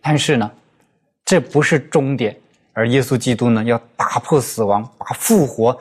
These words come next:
带给一切信靠他的人。我们在这里面呢，可以看到的这个场景是非常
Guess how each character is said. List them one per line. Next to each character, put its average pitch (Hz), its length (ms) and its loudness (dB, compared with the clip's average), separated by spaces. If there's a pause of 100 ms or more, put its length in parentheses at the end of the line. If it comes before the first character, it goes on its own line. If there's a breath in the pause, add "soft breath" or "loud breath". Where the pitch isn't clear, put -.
(160 loud breath)
带 156 140 0
给 110 140 -4
一 127 280 0
切 170 360 2 (200)
信 - 320 0
靠 117 180 -4
他 107 160 -8
的 101 120 -6
人。 92 200 -8 (920 loud breath)
我 147 80 4
们 175 120 4
在 202 120 2
这 202 180 2
里 131 160 0
面 113 220 2
呢， 107 360 2
可 - 160 -2
以 113 280 2 (100)
看 110 420 0
到 110 280 2
的 101 180 0 (520)
这 120 120 0
个 123 100 0
场 117 380 -2
景 107 280 0
是 - 180 -4
非 147 240 -2
常 117 280 -2